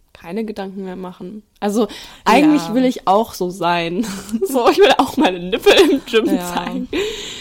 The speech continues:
Speaker 1: Ohne mir irgendwelche Gedanken zu machen. Ähm, aber es ist halt unfair, dass es nicht so sein kann.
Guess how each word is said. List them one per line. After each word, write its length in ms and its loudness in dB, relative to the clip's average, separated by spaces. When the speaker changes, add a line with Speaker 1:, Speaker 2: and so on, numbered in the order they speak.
Speaker 1:
Ohne 200 2
mir 100 -2
irgendwelche 340 -2
Gedanken 400 -10
zu 180 -18
machen. 480 -16
Ähm, 480 -14
aber 160 0
es 80 -4
ist 100 -8
halt 200 -4
unfair, 440 -6
dass 200 -14
es 260 -16
nicht 300 -8
so 100 -6
sein 320 -6
kann. 400 -12